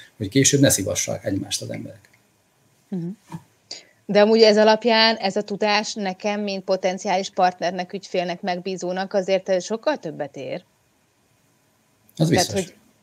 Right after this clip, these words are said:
Speaker 1: Így
Speaker 2: tehát,
Speaker 1: van.
Speaker 2: hogy én azt hiszem, hogy ha, ha, ha nem valami meglévő, nagyon komplex, ö, rendszerű, bizonyos keretrendszerben fejlesztett programot szeretnék update-elni vagy fejleszteni, hanem valami,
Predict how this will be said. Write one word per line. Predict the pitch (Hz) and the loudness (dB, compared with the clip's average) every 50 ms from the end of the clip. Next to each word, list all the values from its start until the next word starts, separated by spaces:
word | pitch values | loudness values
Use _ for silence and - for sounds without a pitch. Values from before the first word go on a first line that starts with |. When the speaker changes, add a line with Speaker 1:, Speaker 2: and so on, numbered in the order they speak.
| _ _ _ - - | _ _ _ -18 -8
Speaker 1:
Így | - 101 | -6 -4
Speaker 2:
tehát, | 95 196 185 92 | -4 -4 -4 -4
Speaker 1:
van. | 208 190 | -4 -2
Speaker 2:
hogy | 185 185 - - _ _ - | -2 -2 -4 -4 _ _ -8
én | 196 202 202 | -6 -4 -4
azt | 196 190 | -4 -4
hiszem, | - 196 - - 202 190 | -6 -6 -4 -4 -4 -2
hogy | 190 202 196 190 - | -2 -2 -4 -4 -6
ha, | 202 170 196 190 185 175 - - | -8 -2 0 2 2 2 0 -4
ha, | 196 185 185 185 180 175 175 175 175 175 | -6 -4 -2 -2 0 0 -2 -2 -2 -4
ha | - - 180 185 175 170 170 170 - - | -6 -6 -8 -6 -4 -4 -4 -4 -6 -6
nem | 190 190 196 196 196 190 190 196 185 | -6 -4 -2 -2 0 0 -2 -2 0
valami | 175 185 185 185 180 180 180 | 0 2 2 2 0 -2 -2
meglévő, | 185 180 180 180 180 180 175 170 170 165 165 175 170 170 170 175 - | -2 0 0 0 -2 -2 -2 -2 -4 -4 -4 -4 -4 -2 -4 -4 -6
nagyon | - 185 185 175 175 175 175 | -6 -6 -4 -2 -4 -4 -4
komplex, | 170 - 190 175 170 - 185 175 170 170 - - - | -6 -6 -6 -6 -4 -2 -2 -2 -2 -4 -8 -10 -4
ö, | 185 180 175 170 160 - 165 | -2 -2 -2 -2 -2 -4 -2
rendszerű, | 175 180 170 170 170 - 185 170 165 170 | -2 -2 -2 -4 -6 -6 -6 -6 -6 -6
bizonyos | 165 190 180 175 170 175 - | -6 -6 -6 -6 -6 -8 -10
keretrendszerben | - 196 170 170 165 175 175 170 - - 175 170 170 170 | -6 -4 -4 -4 -4 -6 -10 -10 -6 -8 -6 -6 -6 -8
fejlesztett | 170 - 180 170 170 170 170 - - 185 175 175 _ | -6 -2 -2 0 0 0 -4 -4 -6 -6 -6 -6 _
programot | - 185 175 165 175 170 165 170 170 165 - | -4 -4 -2 -2 -2 -4 -4 -6 -8 -10 -8
szeretnék | - 180 170 170 175 - 180 165 165 - - - 165 | -6 -4 -4 -4 -6 -6 -10 -10 -10 -10 -6 -6 -4
update-elni | 170 - - 170 160 - - 175 165 165 165 165 165 | -4 -4 -6 -6 -6 -6 -6 -6 -4 -4 -6 -8 -6
vagy | 160 165 160 160 180 180 160 160 - | -4 -4 -4 -4 -4 -8 -8 -8 -6
fejleszteni, | - 185 160 160 165 175 - - - 180 175 175 185 202 _ - - - - - | -4 -2 -2 -2 -2 -6 -8 -8 -8 -6 -6 -6 -8 -10 _ -20 -20 -20 -12 -6
hanem | - 180 180 170 175 | -4 -2 -2 -2 -2
valami, | 175 175 170 170 170 175 170 | 0 0 0 0 -2 -4 -6